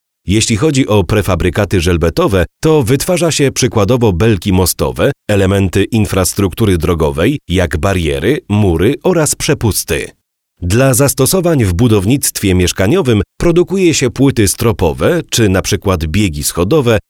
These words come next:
oraz ławy i stopy fundamentowe. Oprócz wymienionych zastosowań, konstrukcje żelbetowe stosuje się w budownictwie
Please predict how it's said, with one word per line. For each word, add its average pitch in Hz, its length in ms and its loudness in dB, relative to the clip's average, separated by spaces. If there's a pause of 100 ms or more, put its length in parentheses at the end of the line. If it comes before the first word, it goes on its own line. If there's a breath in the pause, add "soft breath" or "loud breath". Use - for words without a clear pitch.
oraz 123 280 2
ławy 123 400 2
i 110 200 -2
stopy 104 440 0
fundamentowe. 87 880 -2 (460)
Oprócz 104 360 0
wymienionych 101 600 2
zastosowań, 90 680 0 (160)
konstrukcje 147 720 0
żelbetowe 113 600 2
stosuje 143 460 2
się 120 160 0
w 78 80 -6
budownictwie 120 840 0